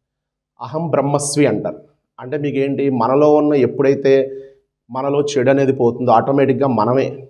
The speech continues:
క్రియేటర్, ఆటోమేటిక్‌గా దేవుడు మీకు బ్లెస్సింగ్స్ అనేది, సారీ, దేవుడు మీకు ఆశీస్సులు అనేది ఇవ్వడం జరుగుతుంది. ఇది శివరాత్రి పర్వదినాన్ని జరుపుకోండి. ఇక ఇరవై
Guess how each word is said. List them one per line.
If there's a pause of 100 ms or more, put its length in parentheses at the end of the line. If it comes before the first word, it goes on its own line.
(240)
క్రియేటర్, (680)
ఆటోమేటిక్‌గా (160)
దేవుడు (180)
మీకు
బ్లెస్సింగ్స్
అనేది, (260)
సారీ, (600)
దేవుడు
మీకు (220)
ఆశీస్సులు
అనేది
ఇవ్వడం (100)
జరుగుతుంది. (720)
ఇది (320)
శివరాత్రి
పర్వదినాన్ని (140)
జరుపుకోండి. (140)
ఇక (600)
ఇరవై